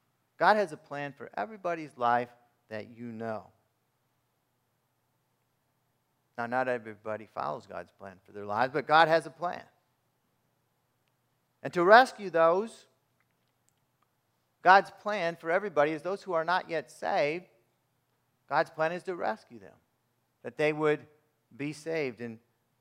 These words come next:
put their faith and trust in Jesus Christ. God has a plan to help people who are in trouble. He wants to help people. He doesn't enjoy people being in trouble in ministry. And so the people that you know,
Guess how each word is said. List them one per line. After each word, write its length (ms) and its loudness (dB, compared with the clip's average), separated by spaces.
put 160 -10
their 100 -4
faith 320 -6
and 100 -12
trust 380 -8
in 80 -14
Jesus 420 -20
Christ. 220 -14
God 200 10
has 140 2
a 60 -6
plan 360 -6
to 100 2
help 300 -4
people 260 -12
who 140 -12
are 160 -4
in 80 -12
trouble. 400 -10
He 160 -12
wants 380 -8
to 120 -6
help 340 -10
people. 380 -20
He 80 -10
doesn't 280 8
enjoy 420 -4
people 340 -12
being 260 -10
in 120 -10
trouble 360 -2
in 160 -10
ministry. 580 -12
And 100 -12
so 280 -2
the 80 -4
people 460 -8
that 280 -2
you 160 -12
know, 580 -6